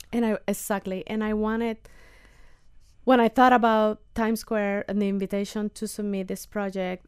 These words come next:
um, I thought of, like, how can I bring something from home to Times Square? How can I change the temperature of Times Square, which is, like,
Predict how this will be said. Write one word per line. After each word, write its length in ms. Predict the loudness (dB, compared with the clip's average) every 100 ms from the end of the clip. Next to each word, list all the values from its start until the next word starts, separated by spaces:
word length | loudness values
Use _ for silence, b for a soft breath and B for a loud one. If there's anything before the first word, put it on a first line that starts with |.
| -8
um, 300 | -4 -4 -6
I 120 | -8
thought 240 | -8 -8 -8
of, 100 | -8
like, 400 | -8 -8 -10 -18 b b b b b b -20 -20 _ -20 -20 -20 -20 -20 -20
how 280 | -10 -2 0
can 200 | 0 -2
I 440 | 0 0 0 -2 -6 -14 -20 -20 -20 -20 -20 -20 -20 -14
bring 680 | -2 0 0 0 -2 -6 -8
something 580 | -10 -4 -4 -4 -6 -6
from 240 | -6 -6
home 440 | -4 -4 -6 -10 -14 -14
to 100 | -10
Times 300 | -8 -8 -10
Square? 360 | -10 -10 -8 -10 -8
How 120 | -6
can 160 | -6 -10
I 60 | -12
change 360 | -10 -10 -10
the 60 | -14
temperature 680 | -10 -10 -10 -12 -12 -12 -14
of 120 | -18
Times 280 | -14 -10 -10
Square, 320 | -10 -10 -10
which 220 | -12 -14 -14
is, 180 | -12
like, 240 | -10 -10